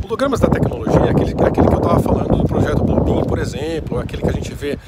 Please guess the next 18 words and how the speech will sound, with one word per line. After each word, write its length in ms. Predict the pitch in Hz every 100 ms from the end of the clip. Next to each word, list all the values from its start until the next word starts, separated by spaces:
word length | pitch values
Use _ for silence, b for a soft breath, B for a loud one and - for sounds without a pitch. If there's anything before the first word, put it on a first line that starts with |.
| B -
no 60 | -
seriado 420 | - 135 131 -
Star 240 | - 123
Trek, 460 | - - - - -
ou 80 | -
que 80 | -
a 20 |
gente 160 | - -
vê 80 | -
em 100 | -
filmes 240 | - - -
de 100 | -
ficção 320 | - - -
científica, 560 | - - - - - - - - B B B B
tá? 180 | 135 165 -
São 180 | -
aquelas 320 | 110 139 127 -
imagens, 800 | 110 123 170 156 - - -